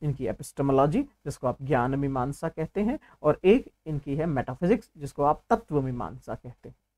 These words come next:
जब आप इनके मेटाफिजिक्स की बात करते हैं, तो ये कहते हैं, "अनेकांतवाद, अनेक धर्म कम वस्तु।" हर एक गतिविधि, हर एक क्रियाकलाप,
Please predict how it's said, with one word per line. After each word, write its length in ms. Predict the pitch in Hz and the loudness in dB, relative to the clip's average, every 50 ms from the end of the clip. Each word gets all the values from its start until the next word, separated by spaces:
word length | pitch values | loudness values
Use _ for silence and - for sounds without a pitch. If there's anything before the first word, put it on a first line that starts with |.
| _ _ _ _ _ _ _ _ _ _ _ _ _ _ _ _ - 285 254 220 | _ _ _ _ _ _ _ _ _ _ _ _ _ _ _ _ -6 -4 4 8
जब 160 | 202 226 208 | 10 12 12
आप 140 | 214 208 208 | 12 10 8
इनके 180 | 202 208 190 220 | 6 0 0 2
मेटाफिजिक्स 580 | 185 160 160 - 202 - 240 220 247 - - | 2 2 4 4 2 2 2 0 0 -2 -4
की 100 | - 170 | -4 -2
बात 240 | 151 139 120 113 - | 0 2 0 0 -2
करते 300 | - - - - - 190 | -6 -14 -14 -12 -8 -6
हैं, 180 | 202 190 180 - | -4 -4 -4 -2
तो 80 | - | -4
ये 60 | 165 165 | -4 -4
कहते 300 | - 147 147 - - 190 | -4 -6 -8 -6 -6 -8
हैं, 60 | - - | -8 -6
"अनेकांतवाद, 1200 | 156 175 202 220 208 214 196 202 214 214 196 202 143 110 92 - - - _ _ _ _ - 190 - _ | -4 -2 -2 -2 -2 -2 -2 -2 -2 -2 -2 -4 -6 -10 -10 -10 -12 -14 _ _ _ _ -20 -20 -6 _
अनेक 380 | - 160 170 190 233 285 - - | 2 4 6 6 6 6 6 6
धर्म 340 | 202 175 180 175 170 156 143 | 6 6 6 4 2 0 -2
कम 260 | - - 117 120 110 | -6 -6 -10 -10 -10
वस्तु।" 380 | 110 113 - - _ - 139 - _ _ _ _ _ _ _ _ _ _ _ _ _ _ _ _ _ _ _ _ _ _ _ _ _ _ _ _ _ _ _ _ _ _ _ _ _ _ - | -12 -14 -16 -18 _ -20 -20 -20 _ _ _ _ _ _ _ _ _ _ _ _ _ _ _ _ _ _ _ _ _ _ _ _ _ _ _ _ _ _ _ _ _ _ _ _ _ _ 8
हर 120 | 226 233 | 10 10
एक 160 | 254 254 202 | 10 8 4
गतिविधि, 580 | 160 151 139 - 165 160 143 139 127 139 165 190 - _ - - | 2 2 2 2 0 0 0 0 0 0 -2 -4 -6 _ 4 8
हर 100 | 196 208 | 10 10
एक 180 | 220 214 214 | 10 8 6
क्रियाकलाप, 640 | - 160 143 139 135 131 131 123 123 120 135 - | 2 4 4 4 4 2 2 2 2 2 0 0